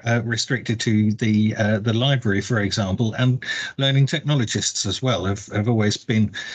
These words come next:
uh, frequent attendees at, uh, monthly meetings. Um, the monthly meetings, um, have been running, as Simon says, since about two thousand and sixteen. Um, every year we try to have a, a different theme, so that we have a,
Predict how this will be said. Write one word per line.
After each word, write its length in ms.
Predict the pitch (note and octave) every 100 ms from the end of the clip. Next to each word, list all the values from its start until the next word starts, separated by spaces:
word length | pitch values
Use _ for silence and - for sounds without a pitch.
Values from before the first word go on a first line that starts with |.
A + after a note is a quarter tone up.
| - -
uh, 140 | - G2+
frequent 480 | - C3+ B2 A2 G2+
attendees 840 | G#2+ B2+ G#2+ A2 A2 G#2 - -
at, 200 | G#2+ G#2 A2+
uh, 140 | G#2+
monthly 400 | A2 G#2+ - A2
meetings. 500 | A2 G2+ B2+ C3+ - - - - - -
Um, 220 | C#3+ D#3+
the 100 | E3+
monthly 380 | G3 F#3 F3+ F3
meetings, 640 | F3 E3+ F3 E3+ D#3 - - - - C#3+
um, 120 | C#3+
have 200 | E3+ E3
been 160 | D#3+ D3
running, 360 | D3+ D3+ D3
as 120 | C3+
Simon 320 | - C#3 C#3 C#3
says, 300 | - D3 -
since 260 | D3+ B2+
about 300 | C#3 C3+ B2
two 140 | C#3 B2+
thousand 340 | B2+ B2 B2
and 80 | B2
sixteen. 640 | - A#2+ - C#3+ D3 D3 - - -
Um, 240 | A2 A#2 A#2
every 300 | C3+ C3+ C3
year 240 | B2 B2+
we 160 | A#2+ A#2+
try 220 | B2 B2
to 120 | -
have 200 | A2+ A#2
a, 240 | A#2+ A2 A2+
a 100 | A2+
different 380 | A#2+ A#2+ G#2+ -
theme, 420 | D3 C3 C#3 C3+
so 220 | - A2+
that 120 | A2
we 140 | A#2 A2+
have 160 | A2+
a, 160 | G#2